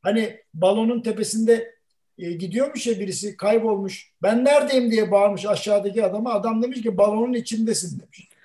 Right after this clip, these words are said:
Tamam, malumat süper ama bir halta yaramıyor. Tamam mı? Yani o yüzden enflasyonla ilgili yaptıkları açıklamalar, ondan sonra ne bileyim ben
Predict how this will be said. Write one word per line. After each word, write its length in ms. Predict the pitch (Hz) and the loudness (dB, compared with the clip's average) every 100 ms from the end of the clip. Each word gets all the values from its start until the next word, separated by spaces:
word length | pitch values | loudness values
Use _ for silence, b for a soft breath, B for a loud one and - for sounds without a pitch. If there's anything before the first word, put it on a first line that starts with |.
| B _ - | B _ -6
Tamam, 240 | 208 180 | -4 2
malumat 600 | 202 214 233 233 240 - | 2 4 4 4 2 -2
süper 220 | 240 247 | -2 0
ama 240 | 262 262 254 | 0 -4 -2
bir 60 | |
halta 320 | 240 190 185 277 | 0 0 2 4
yaramıyor. 440 | 247 214 151 - | 6 4 0 -6
Tamam 240 | 214 262 | -4 -2
mı? 80 | 196 | 0
Yani 320 | 202 208 202 - _ _ _ _ - | 2 2 0 -4 _ _ _ _ 0
o 100 | 214 | 2
yüzden 300 | 240 226 - 208 | 4 0 0 -4
enflasyonla 720 | 220 160 240 - 254 240 233 | -4 2 2 2 0 2 0
ilgili 380 | 220 220 220 220 | 0 -2 -2 -2
yaptıkları 580 | 208 208 220 208 214 | -2 -4 -8 -6 -6
açıklamalar, 840 | 208 - 202 214 208 202 202 - - _ _ _ _ - | -4 -6 -8 -6 -2 2 2 2 -4 _ _ _ _ 0
ondan 360 | 180 202 202 | 0 2 -2
sonra 280 | 196 202 208 | -2 -4 -2
ne 200 | 196 196 | -2 -2
bileyim 340 | 202 208 202 | -2 -6 0
ben 280 | 202 202 196 | 2 2 -2